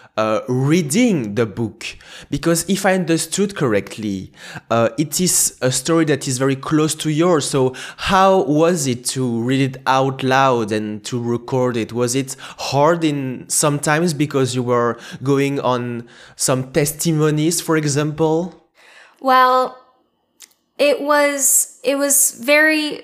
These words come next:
Speaker 2: sweet because I was able to read two characters' stories, um, but the chapter,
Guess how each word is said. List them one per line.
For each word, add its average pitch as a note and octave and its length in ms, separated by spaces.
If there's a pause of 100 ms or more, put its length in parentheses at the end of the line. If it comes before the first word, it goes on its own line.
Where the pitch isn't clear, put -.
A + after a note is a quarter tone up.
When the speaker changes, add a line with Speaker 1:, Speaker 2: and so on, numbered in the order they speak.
Speaker 2:
sweet G3+ 380
because G#3+ 280
I G3 300
was G3 200
able F#3+ 300
to F#3 180
read F3+ 480
two A#3+ 240
characters' E3+ 1000 (300)
stories, E3 840 (160)
um, E3 640 (420)
but G3+ 340 (340)
the G#3+ 280
chapter, A3+ 760